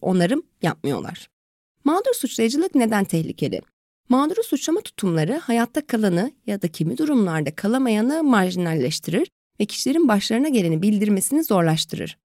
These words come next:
Bir hayatta kalan yaşadığı cinsel şiddet için sizin veya toplumun onu suçladığını biliyorsa, suçlayacağını düşünüyorsa, öne çıkıp konuşmak için kendini güvende veya rahat hissetmeyecektir.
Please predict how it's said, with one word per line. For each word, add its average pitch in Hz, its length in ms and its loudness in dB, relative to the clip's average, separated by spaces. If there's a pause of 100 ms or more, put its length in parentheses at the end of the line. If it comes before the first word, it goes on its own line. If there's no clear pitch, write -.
(300)
Bir 302 100 2
hayatta 294 420 -2
kalan 202 360 0
yaşadığı 220 380 2
cinsel 214 340 0
şiddet 240 440 -4
için 196 300 0 (260)
sizin 262 340 2
veya 196 220 2
toplumun 175 540 -2
onu 240 180 0
suçladığını 160 640 0
biliyorsa, 185 560 2
suçlayacağını 185 720 0
düşünüyorsa, 175 720 -2 (320)
öne 330 160 4
çıkıp 214 300 -6
konuşmak 277 380 -2
için 349 340 -4
kendini 226 340 -2
güvende 240 580 0
veya 214 220 0
rahat 226 280 -2
hissetmeyecektir. 165 840 -2